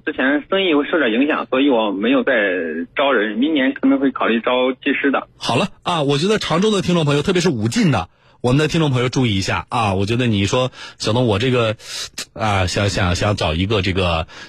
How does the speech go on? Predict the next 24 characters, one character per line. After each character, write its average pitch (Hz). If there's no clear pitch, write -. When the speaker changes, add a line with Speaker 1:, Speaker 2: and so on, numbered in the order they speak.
Speaker 2:
呃， 80
按 107
摩 98
的 107
师 107
傅， 104
或 107
者 98
你 92
说 104
我， 85
我 98
有 95
这 110
个 113
需 -
要 131
啊， 90
可 -
以 110
关 127
注 120
一 104
下 98